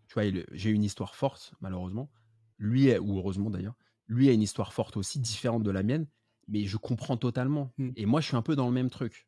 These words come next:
Speaker 1: C'est-à-dire que les gens qui achètent mon livre, qui suivent mes formations, qui regardent ma chaîne YouTube de montres, ils,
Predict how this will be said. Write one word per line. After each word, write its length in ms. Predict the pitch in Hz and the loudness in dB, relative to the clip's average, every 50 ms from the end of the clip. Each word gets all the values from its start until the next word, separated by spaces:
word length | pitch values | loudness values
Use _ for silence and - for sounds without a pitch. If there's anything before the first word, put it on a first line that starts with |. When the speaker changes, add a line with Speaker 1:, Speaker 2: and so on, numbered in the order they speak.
| _ _ _ | _ _ _
Speaker 1:
C'est-à-dire 320 | _ - 101 101 104 - | _ -8 -6 -6 -2 0
que 80 | 120 107 | 2 2
les 160 | 107 113 113 | 4 4 2
gens 260 | 110 127 151 143 131 | 2 2 2 0 0
qui 160 | - - 110 | -2 -4 -4
achètent 260 | 95 98 - 120 110 | -4 -4 -4 -4 -2
mon 140 | 123 117 120 | -2 -2 0
livre, 220 | 120 120 113 101 - | 0 0 0 -2 -4
qui 120 | - 95 | -8 -12
suivent 200 | - - 110 104 | -8 -6 -4 -4
mes 80 | 98 98 | -4 -4
formations, 500 | - 107 104 104 104 - - 117 110 101 | -4 -4 -4 -4 -4 -4 -4 -4 -6 -4
qui 120 | - 104 | -6 -6
regardent 260 | 98 101 101 98 98 | -6 -4 -4 -2 -2
ma 80 | 98 95 | -4 -4
chaîne 180 | - - 101 | -4 -4 -4
YouTube 220 | 98 92 - - 101 | -4 -4 -6 -6 -4
de 80 | 95 | -2
montres, 280 | 92 104 131 147 - _ _ _ _ _ _ - _ _ _ _ _ _ _ _ _ _ _ _ _ _ _ - | 0 0 0 -2 -4 _ _ _ _ _ _ -20 _ _ _ _ _ _ _ _ _ _ _ _ _ _ _ -8
ils, 640 | 113 104 98 98 98 101 101 101 98 98 101 92 | -6 -4 -2 -2 -2 -4 -4 -6 -6 -6 -8 -10